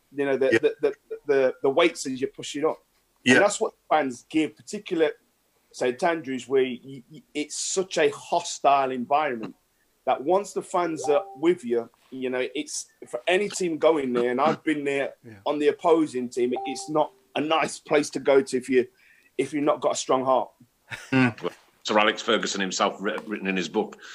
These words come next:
Speaker 4: it was the place that he dreaded to go to most. Out of all the places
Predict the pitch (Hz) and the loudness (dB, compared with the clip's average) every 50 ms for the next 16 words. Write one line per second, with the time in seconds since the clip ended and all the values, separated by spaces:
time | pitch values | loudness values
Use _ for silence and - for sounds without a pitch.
0 | - - - - - - - - _ - 92 - - - 101 - 107 107 95 - | -18 -18 -18 -18 -18 -20 -20 -8 _ -4 -4 -2 -4 -6 -4 0 2 2 2 2
1 | - 110 - 104 110 98 - - 110 98 95 101 - - 95 90 98 101 98 - | 0 0 0 0 0 -2 0 -2 -2 -2 -2 -4 -6 -6 -2 0 0 0 0 0
2 | 104 101 98 107 110 98 - - - _ _ - - _ _ - 98 104 101 - | -2 -2 0 0 0 0 -2 -4 -10 _ _ -20 -20 _ _ -2 0 2 2 2
3 | 104 107 104 104 101 104 - - 110 107 - | 2 4 4 2 2 0 0 0 0 0 0